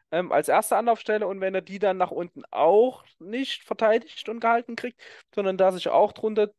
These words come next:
durchwühlt, wird er sich weiteres Potenzial freimachen bis in die nächste Station, die dann hier im Bereich um vier sechzig bis vierhundert kommt. Ja, also sechs dreißig bis sechshundert ist so die erste Zielstation von oben, die man noch anlaufen könnte. Ähm, tiefer wäre dann vier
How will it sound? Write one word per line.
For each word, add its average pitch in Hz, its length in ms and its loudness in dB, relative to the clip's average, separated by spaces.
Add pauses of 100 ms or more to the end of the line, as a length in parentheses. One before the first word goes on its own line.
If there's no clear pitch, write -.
durchwühlt, 208 640 -2 (840)
wird 160 200 -12
er 165 80 -10
sich - 160 -14
weiteres 170 360 -2
Potenzial 170 440 -4
freimachen 156 480 -6 (340)
bis 156 160 -8
in 165 80 -8
die 151 80 -10
nächste 156 300 -8
Station, 185 340 -6
die 175 100 -16
dann 175 180 -6
hier 185 140 -6
im 185 60 -10
Bereich 196 300 -4
um 233 120 -12 (120)
vier 214 300 2
sechzig - 440 -6
bis - 140 -20
vierhundert 123 520 -4
kommt. - 200 -6 (480)
Ja, 190 100 2
also 202 160 2
sechs 180 240 -2
dreißig 185 380 0
bis 180 100 -18
sechshundert 196 380 -2
ist - 80 -8
so 165 80 -2
die 143 100 -6
erste 247 480 0
Zielstation 226 560 -6
von 202 120 0
oben, 208 160 -4
die 208 120 -2
man 202 140 -2
noch 185 100 2
anlaufen 196 380 2
könnte. 190 240 -2 (440)
Ähm, 175 320 0
tiefer 180 340 -4
wäre 175 200 2
dann 170 160 -2
vier 165 420 -4